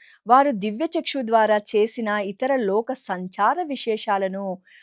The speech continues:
ఆశ్చర్యంగా వివరిస్తుంటే ముముక్షులైన వాళ్ళు, ఆత్మజ్ఞానులు చుట్టూ చేరి అంతే ఆశ్చర్యంతో, ఆనందంతో వింటూ ఉంటారు. చూడండి ఎంత చక్కగా చెప్పారు my dear friends.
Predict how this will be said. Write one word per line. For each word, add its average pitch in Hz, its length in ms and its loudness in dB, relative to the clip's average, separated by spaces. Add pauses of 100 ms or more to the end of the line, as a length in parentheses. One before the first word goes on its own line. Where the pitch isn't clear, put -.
(160)
ఆశ్చర్యంగా 349 720 4
వివరిస్తుంటే 240 640 0
ముముక్షులైన 233 680 -4
వాళ్ళు, 202 380 2 (560)
ఆత్మజ్ఞానులు 226 760 0
చుట్టూ 180 440 -10
చేరి 226 440 0 (480)
అంతే 190 500 -4
ఆశ్చర్యంతో, 269 640 0 (440)
ఆనందంతో 202 800 0 (100)
వింటూ 190 420 -4
ఉంటారు. 196 600 -2 (160)
చూడండి 277 380 -4
ఎంత 226 100 -2
చక్కగా 220 420 -6
చెప్పారు 196 240 -6
my 196 120 -6
dear 196 160 -6
friends. 370 280 -6